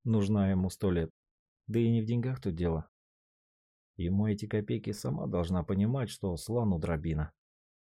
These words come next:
Смешно же, Варь. Каинов за пять рублей и жопу свою не поднимет с трона.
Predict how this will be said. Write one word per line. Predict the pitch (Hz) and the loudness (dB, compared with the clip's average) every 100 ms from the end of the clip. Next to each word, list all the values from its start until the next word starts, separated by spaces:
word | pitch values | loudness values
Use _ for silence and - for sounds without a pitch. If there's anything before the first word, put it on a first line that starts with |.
| _ _ | _ _
Смешно | - 101 98 - 110 | -4 0 0 0 0
же, | 92 85 | 0 -2
Варь. | 90 85 - _ _ _ - | -2 -2 -4 _ _ _ -6
Каинов | 107 107 110 87 104 | -2 2 2 0 -4
за | - 85 87 | -8 -4 -4
пять | 76 98 95 - | 0 0 0 0
рублей | 82 82 90 98 82 | -4 0 0 2 0
и | |
жопу | 82 107 117 98 | 0 -2 -4 -6
свою | - 82 87 104 | -4 -2 0 0
не | 101 | 0
поднимет | 92 85 98 117 101 | -2 0 2 2 0
с | - | -4
трона. | - 82 92 95 82 | -4 0 2 2 0